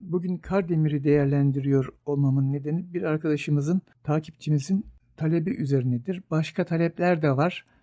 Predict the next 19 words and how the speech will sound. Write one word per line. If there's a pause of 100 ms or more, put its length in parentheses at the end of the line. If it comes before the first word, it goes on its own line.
(100)
Elimden
geldiğince
bunları (100)
yerine
getirmeye
çalışacağım. (600)
Değerli
arkadaşlar,
Kardemir'de (160)
uzun
vadeli
yükselen
bir
trend (200)
gözlemliyorum. (500)
Fiyat (120)
iki
buçuk
liralardan